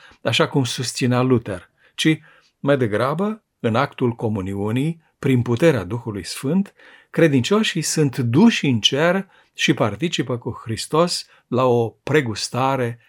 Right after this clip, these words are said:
a banchetului ceresc. În anul o mie cinci sute douăzeci și șase, Bucer, prietenul lui Calvin din Strasbourg, Luther și alții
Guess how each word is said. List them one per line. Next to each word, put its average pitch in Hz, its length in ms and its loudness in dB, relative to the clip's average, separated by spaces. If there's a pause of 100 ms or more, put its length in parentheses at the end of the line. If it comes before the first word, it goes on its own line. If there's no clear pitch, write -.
a 113 120 0
banchetului 107 640 -2
ceresc. - 680 -4 (1120)
În - 100 -2
anul 214 240 6
o 175 60 6
mie 165 160 4
cinci 151 200 0
sute 139 260 0
douăzeci 117 420 2
și 107 120 -4
șase, 160 600 -2 (360)
Bucer, 135 680 2 (340)
prietenul 123 580 4
lui 104 180 -2
Calvin 120 420 2
din 92 180 -6
Strasbourg, 107 800 -4 (500)
Luther 156 540 6
și 196 220 0
alții 110 600 -4